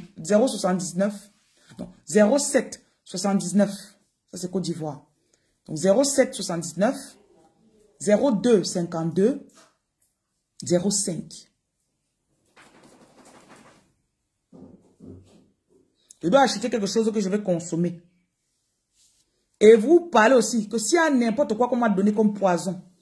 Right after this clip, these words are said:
parce qu'à un moment, on m'a aussi montré qu'il y a des personnes parmi vous, on vous a, il y a quelqu'un qui vit avec toi, qui te nourrit depuis de longtemps, et il met des choses dans la nourriture, ou bien encore, il fait des incantations sur la nourriture qu'il te donne.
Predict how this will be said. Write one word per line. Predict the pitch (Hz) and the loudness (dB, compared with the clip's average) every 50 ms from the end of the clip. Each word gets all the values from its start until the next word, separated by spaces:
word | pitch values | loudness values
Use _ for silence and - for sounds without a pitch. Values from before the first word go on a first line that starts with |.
| _ _ _ _ _ _ _ _ | _ _ _ _ _ _ _ _
parce | - 185 - | -10 -10 -4
qu'à | - 254 254 | -2 -2 0
un | 269 | 0
moment, | 277 247 220 233 262 | 2 2 2 2 0
on | 269 | 0
m'a | 262 240 | 0 -2
aussi | 214 247 | 0 0
montré | 226 202 185 220 214 | 0 0 0 -2 0
qu'il | 226 | 0
y | 247 | 2
a | 220 | 2
des | 202 | 2
personnes | 196 190 180 208 226 | 0 0 -2 0 0
parmi | 202 196 208 220 | 2 2 2 2
vous, | 190 208 | 0 -2
on | 220 240 | -4 -2
vous | 226 233 | 0 2
a, | 226 220 220 226 | 2 2 2 0
il | - | -2
y | 269 | -2
a | 285 269 | -2 -2
quelqu'un | 220 208 240 240 | -2 -2 -2 -4
qui | 226 240 233 | -4 -4 -4
vit | 196 226 | -2 0
avec | 208 190 214 214 | 0 0 0 -2
toi, | 226 208 | -4 -6
qui | 214 240 214 | -6 -6 -4
te | 208 | -2
nourrit | 190 190 190 190 202 233 | 0 0 2 2 2 0
depuis | 185 185 185 - 202 208 | 0 -2 -4 -4 -4 -4
de | 180 190 175 | -2 -2 -2
longtemps, | 175 175 170 170 170 170 202 240 302 - - - _ _ - _ _ | -2 -2 -2 -2 -2 -4 -4 -4 -6 -8 -14 -20 _ _ -20 _ _
et | - 196 233 262 339 294 | -2 0 0 0 2 2
il | 277 269 | 2 4
met | 262 233 | 4 4
des | 220 202 | 2 2
choses | 208 254 247 | 0 0 -2
dans | 208 220 | 0 0
la | 202 190 | 0 0
nourriture, | 180 165 170 175 - - 214 226 | 0 -2 -4 -4 -6 -6 -6 -6
ou | - 233 | -4 -4
bien | 185 220 214 202 | -2 -2 -2 -2
encore, | 185 - 214 208 | -2 -4 -4 -4
il | 226 | -2
fait | - | -2
des | 202 196 175 185 | -2 -2 -2 -4
incantations | 175 180 180 175 175 175 - 220 | -4 -4 -6 -6 -6 -4 -4 -4
sur | 202 202 | -4 -4
la | 180 | -4
nourriture | 170 156 - - 185 | -4 -6 -6 -8 -8
qu'il | 180 | -6
te | - | -4
donne. | 160 156 160 151 - | -4 -4 -4 -6 -8